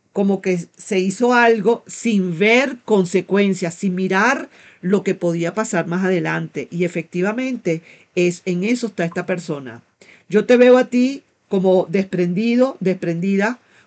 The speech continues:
como diciendo, "Yo sigo hacia el futuro, yo no quiero saber nada de esto ya,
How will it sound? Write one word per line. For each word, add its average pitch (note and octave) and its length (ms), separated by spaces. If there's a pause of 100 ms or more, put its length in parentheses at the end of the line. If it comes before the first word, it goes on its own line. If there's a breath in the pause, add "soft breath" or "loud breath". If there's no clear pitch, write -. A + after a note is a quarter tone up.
como F3+ 220
diciendo, F#3+ 500 (120)
"Yo A3 200
sigo C4 560
hacia G3+ 400
el A#3 100
futuro, D#3+ 600
yo F3 180
no G#3 120
quiero A3+ 200
saber F3 340
nada F#3 300
de F3 200
esto F#3 260
ya, F#3 400